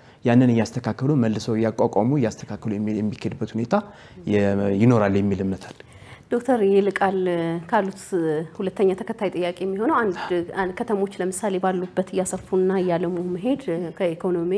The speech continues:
Speaker 2: ወይም ደግሞ ካለው ካፒታል አንጻር ግድ ይላል የሚል ጥያቄ አንስተዋል። እዚሁ ላይ ግን የሚነሳው ተያያዥ ጥያቄ አንዱ ሌሎች ሀገራት የሚያደርጉት ለምሳሌ ሁሉንም ነገር አንድ ቦታ ሰብስበው ኢንዱስትሪውንም፣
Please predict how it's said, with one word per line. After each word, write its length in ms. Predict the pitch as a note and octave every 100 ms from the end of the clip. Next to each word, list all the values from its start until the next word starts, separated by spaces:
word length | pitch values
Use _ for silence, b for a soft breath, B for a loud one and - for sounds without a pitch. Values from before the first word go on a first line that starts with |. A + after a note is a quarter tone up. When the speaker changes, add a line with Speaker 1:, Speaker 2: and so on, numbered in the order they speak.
| A#3+
Speaker 2:
ወይም 180 | F3+ F3
ደግሞ 200 | F3 F#3
ካለው 340 | F#3+ E3+ E3
ካፒታል 440 | F#3+ F3 - F3
አንጻር 360 | E3 F3 - D4 B B B B
ግድ 200 | F3+ E3+
ይላል 300 | E3+ E3 F#3 F3 E3+
የሚል 280 | F3 E3 E3+
ጥያቄ 240 | D#3+ E3+ E3+
አንስተዋል። 380 | E3+ - F3 - B B
እዚሁ 300 | A3+ G#3 A#3 A#3
ላይ 140 | G3+
ግን 140 | G3 F#3
የሚነሳው 560 | F3+ F3 F#3 F#3+ G3+ G3
ተያያዥ 320 | G3 F#3 F#3+
ጥያቄ 340 | - G3 F#3+ G3 E4 A3+ F#3
አንዱ 240 | F3+ F#3 F#3+ F#3+ F#3+ -
ሌሎች 340 | G#3+ F#3+ F#3 -
ሀገራት 400 | F#3+ F3 F#3+ B3
የሚያደርጉት 500 | F#3+ E3+ E3+ G#3+ D#4
ለምሳሌ 340 | F#3+ F3+ - A3
ሁሉንም 340 | D#4+ C4+ F#3+
ነገር 220 | E3+ F3 E3+
አንድ 220 | E3+ F3
ቦታ 200 | E3+ E3+ F3
ሰብስበው 380 | F3 - B3+
ኢንዱስትሪውንም፣ 640 | B3+ F3+ F3 - G#3+ A3